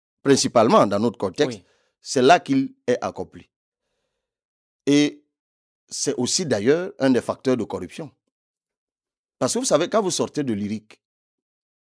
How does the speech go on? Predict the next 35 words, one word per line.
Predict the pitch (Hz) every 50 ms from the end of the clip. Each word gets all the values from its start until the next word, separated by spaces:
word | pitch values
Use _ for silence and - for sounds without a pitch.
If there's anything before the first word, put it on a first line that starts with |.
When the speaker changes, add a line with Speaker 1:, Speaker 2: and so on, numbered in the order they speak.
| _ _ _ _ _ _ -
Speaker 1:
école | 131 123 - 135 135 127
de | 110
prestige, | - - 98 98 - - - 131 110 - - _ _ _ _ _ _ _ _ _ _ _ _ _ _
et | - 123
que | - 233
vous | 226 190
vous | 175 147
rendez | 131 117 117 143
compte | 135 143 135 139 131
que | 135
vous | 131 127
êtes | 123 104 117
en | 104 101
co-, | 95 107 95 - _ _
en | 107 104 95
catégorie | 101 98 - 104 101 98 101 101 101 123 135 131 _ -
A | 107 120 - _ 110
un, | 104 - _ _ _ _ _ _ _ _ _ _ _ _ _ _ _ _ _ _ _ _ _ _
et | - 110
que | 104 165
votre | 175 165 180 156 113 117
salaire | 101 - 113 107 117 127 123
de | 107 98
base | 87 113 117 120 -
c'est | 104
cent | 92 - 127 117
soixante | - - 107 - - - 107 110
mille, | 110 104 104 110 131 156 _ _ _ _ _ _ _ _ _ _ _ _ _ _ _ _
vous | 95 107 98 120
êtes | 117 101 90
désillusionné, | 90 92 90 85 87 92 87 92 90 87 92 92 95 101 101 87
hein. | 90 98 104 _ _
Speaker 2:
On | -
est | 139 143 147
d'accord. | 160 156 - 131 113 - _